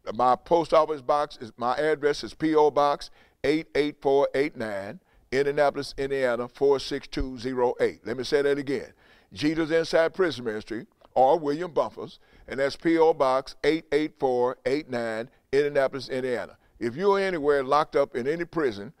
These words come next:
and you're view-, viewing this telecast, you want some books, you want some Christian literature, you need a Bible, or any, any, anything like that, all you gotta do is write, and I'll send it out to you. Maybe you wanna,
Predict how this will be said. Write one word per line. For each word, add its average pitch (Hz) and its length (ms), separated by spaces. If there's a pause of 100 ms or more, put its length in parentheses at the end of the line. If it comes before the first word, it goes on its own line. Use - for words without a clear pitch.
(220)
and 117 120
you're 147 160
view-, 147 320
viewing 160 300
this 156 140
telecast, 113 640 (160)
you 143 120
want 147 200
some 135 120
books, 160 440 (220)
you 127 100
want 135 140
some 123 140
Christian 156 380
literature, 156 440 (160)
you 117 120
need 139 180
a 120 60
Bible, 147 640 (320)
or 123 360
any, 156 220 (140)
any, 151 220
anything 160 400
like 160 260
that, 127 300
all 135 140
you 143 100
gotta 139 200
do 143 140
is 107 120
write, 139 360 (320)
and 120 220
I'll 127 180
send 135 280
it 127 140
out 120 220
to 127 120
you. 76 160 (300)
Maybe 151 280
you 156 100
wanna, 147 240